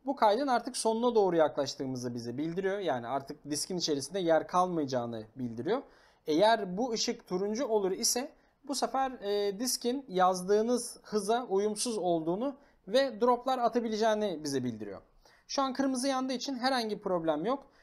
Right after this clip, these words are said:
E, kaydımı sorunsuz bir şekilde yapabiliyorum. Tekrar stop butonuna bastığımda ise gördüğünüz gibi yeşil yanıyor. Yine diskim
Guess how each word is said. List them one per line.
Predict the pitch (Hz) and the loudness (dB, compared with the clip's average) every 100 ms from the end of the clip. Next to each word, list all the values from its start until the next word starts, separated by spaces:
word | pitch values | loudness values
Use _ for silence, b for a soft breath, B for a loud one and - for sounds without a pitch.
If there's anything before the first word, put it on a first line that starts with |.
| b b | b b
E, | 180 175 175 | -2 -2 0
kaydımı | - 254 214 202 | 2 2 2 0
sorunsuz | 190 226 208 214 | 2 2 0 -6
bir | 180 | -6
şekilde | 165 - 120 | -8 -8 -6
yapabiliyorum. | 117 190 240 233 240 240 254 b b b - | -2 0 0 2 2 2 0 b b b -2
Tekrar | 269 262 214 | 0 4 2
stop | 208 - 262 - | 2 -2 -4 -4
butonuna | 214 196 185 | -4 0 2
bastığımda | 214 214 247 233 226 | 2 2 -2 -2 -2
ise | 240 - 196 285 - _ _ _ _ _ _ _ _ _ _ _ _ - | -2 -2 -2 -2 -12 _ _ _ _ _ _ _ _ _ _ _ _ 2
gördüğünüz | 269 214 196 175 | 4 4 0 -2
gibi | 208 | -4
yeşil | 254 233 220 233 | -2 0 0 -2
yanıyor. | 202 165 208 247 - | -2 -2 -2 -4 -6
Yine | 220 190 208 | -6 -4 -6
diskim | 190 - 170 180 | -6 -6 -8 -10